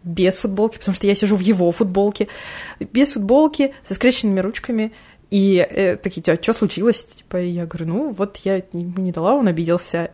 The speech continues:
И, э, я не помню, чем это закончилось, но после мы как-то попытки больше не предпринимали особо. Вот. А потом как-то отношения закончились, а он уехал, э, учиться, э,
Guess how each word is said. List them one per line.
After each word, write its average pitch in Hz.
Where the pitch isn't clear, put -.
И, 220
э, -
я 220
не 262
помню, 254
чем 233
это 214
закончилось, 202
но 208
после 214
мы 233
как-то -
попытки -
больше 208
не 196
предпринимали 196
особо. -
Вот. 196
А 196
потом 403
как-то 285
отношения 226
закончились, 349
а 226
он 208
уехал, 247
э, 180
учиться, 196
э, -